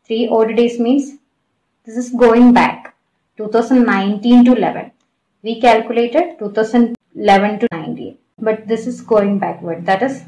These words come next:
three days behind Thursday, which is equal to Monday.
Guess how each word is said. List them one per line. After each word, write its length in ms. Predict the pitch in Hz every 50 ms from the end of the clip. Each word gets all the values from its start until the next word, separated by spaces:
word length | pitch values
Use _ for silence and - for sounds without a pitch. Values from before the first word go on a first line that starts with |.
| _ _ _ - - -
three 280 | 254 262 269 269 -
days 260 | 233 214 226 285 311 - - _ -
behind 720 | 202 226 220 - - 226 185 175 170 202 262 - - -
Thursday, 600 | 226 202 180 170 - - _ - - - - - _ _ _ _ _ _ _ _ -
which 180 | 208 202 -
is 120 | 220 - 240
equal 340 | 220 - - 226 220 220
to 280 | 208 277 349 349 330 - _ _ _ _ _ _
Monday. 680 | 196 185 180 180 180 180 180 180 175 165 165 170 -